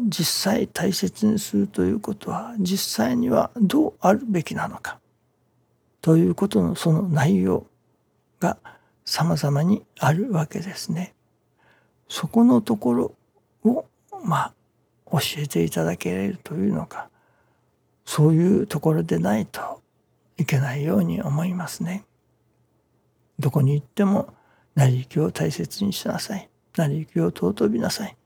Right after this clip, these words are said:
成り行きは神様の働きですよ」と言われるけれども、その働きが一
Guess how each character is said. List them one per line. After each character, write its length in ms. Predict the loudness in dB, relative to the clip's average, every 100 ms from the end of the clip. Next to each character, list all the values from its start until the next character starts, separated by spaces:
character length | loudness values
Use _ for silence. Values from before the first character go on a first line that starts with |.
| _ _ -20 -4
成 120 | 2 2
り 120 | 2
行 100 | 0
き 120 | 0
は 100 | 0
神 220 | 0 0
様 260 | 0 0 0
の 120 | 0
働 380 | -2 -4 -4 -4
き 120 | -4
で 120 | -4
す 180 | -4 -4
よ」 200 | -6 -8 _ _ _ _ _ _ -2
と 220 | -2 0 0
言 120 | 2
わ 100 | 2
れ 160 | 0
る 120 | 0 -2
け 180 | -2
れ 80 | -2
ど 120 | -2
も、 180 | -6 -8 -12 -20 -20 -20 -20 _ -12
そ 220 | 4 4
の 160 | 6
働 500 | 2 -2 0 0 0
き 100 | -2
が 160 | -6 0
一 160 | 0